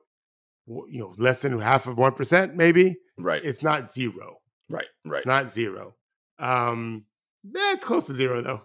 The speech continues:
Speaker 1: <laughs>
Speaker 2: But he, he and A D are going to have to play their best game of the playoffs,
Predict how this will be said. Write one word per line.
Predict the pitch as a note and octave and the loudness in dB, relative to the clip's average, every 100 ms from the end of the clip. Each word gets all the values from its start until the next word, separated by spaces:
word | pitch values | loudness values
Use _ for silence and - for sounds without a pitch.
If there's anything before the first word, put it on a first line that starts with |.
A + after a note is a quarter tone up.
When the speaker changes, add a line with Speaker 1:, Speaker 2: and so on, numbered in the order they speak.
| A3+ | -2
Speaker 1:
<laughs> | - G#3+ F3 - | 2 2 2 -2
Speaker 2:
But | - | -2
he, | A2+ C3 | 2 2
he | - G#2+ D3 C#3+ C3+ C3 | 2 2 4 6 4 4
and | A2 G#2+ | 2 2
A | G#2 G#2 | 2 2
D | G#2 F#2+ F#2+ | 2 0 0
are | |
going | F2+ F#2+ F#2 | -2 -4 -4
to | F2 | -2
have | F2+ F2 | -2 -4
to | E2+ | -10
play | - E2+ D2 D2+ | -6 -2 -2 -4
their | D2+ F2 D#2+ | -4 -2 -2
best | - D#2 - | 0 -4 -4
game | E2 D2 C#2+ | -8 -10 -10
of | B1+ | -12
the | B1+ | -14
playoffs, | B1+ B1+ - - - - | -12 -12 -12 -14 -18 -18